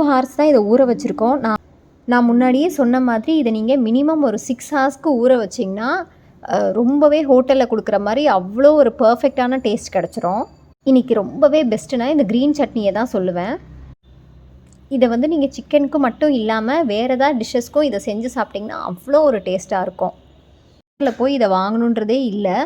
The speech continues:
வீட்லயே ரொம்ப சூப்பரான ஒரு சிக்கன் தந்தூர் ப்ளஸ் அதுக்கான டிப்பும் நம்மளுக்கு ரெடி பண்ணிட்டோம்.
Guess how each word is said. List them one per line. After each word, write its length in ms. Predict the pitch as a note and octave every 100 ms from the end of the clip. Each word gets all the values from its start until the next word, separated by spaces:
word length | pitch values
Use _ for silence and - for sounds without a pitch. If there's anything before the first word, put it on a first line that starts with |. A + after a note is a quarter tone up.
| - _ _ -
வீட்லயே 520 | A3 C4+ D4 A#3+ B3
ரொம்ப 320 | C#4+ - A#3 D#4
சூப்பரான 720 | - A#3+ B3 C4+ B3 G3 B3
ஒரு 140 | C#4+ -
சிக்கன் 360 | A#3 B3+ C#4 B3+
தந்தூர் 400 | G3+ G3+ A#3+ D4
ப்ளஸ் 280 | A3 A#3+ A#3
அதுக்கான 400 | F#3+ A3+ G3 F#3+
டிப்பும் 360 | F#3+ - C#4 C4+
நம்மளுக்கு 340 | G#3 F#3+ G#3+
ரெடி 200 | F#3+ F#3
பண்ணிட்டோம். 480 | G#3 F3+ F3+ G3